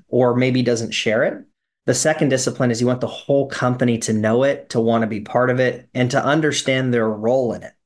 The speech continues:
A Harris poll talks about half of the people don't understand that work for companies. This poll found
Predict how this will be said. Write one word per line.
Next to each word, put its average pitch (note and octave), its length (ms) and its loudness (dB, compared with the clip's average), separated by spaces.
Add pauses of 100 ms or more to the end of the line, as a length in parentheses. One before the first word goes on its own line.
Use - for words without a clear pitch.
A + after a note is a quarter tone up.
(120)
A A2 80 -4
Harris C#3 340 0
poll C3+ 220 0
talks C3 340 -2
about A#2+ 440 0 (400)
half E3 360 -2
of F3+ 140 0
the D3 80 0
people B2+ 540 0
don't C3+ 360 0
understand A#2+ 760 0
that F#2+ 100 -2
work B2 160 0
for A#2+ 100 -2
companies. A2 440 -2
This A2 120 -2
poll A#2 220 0
found A2+ 380 0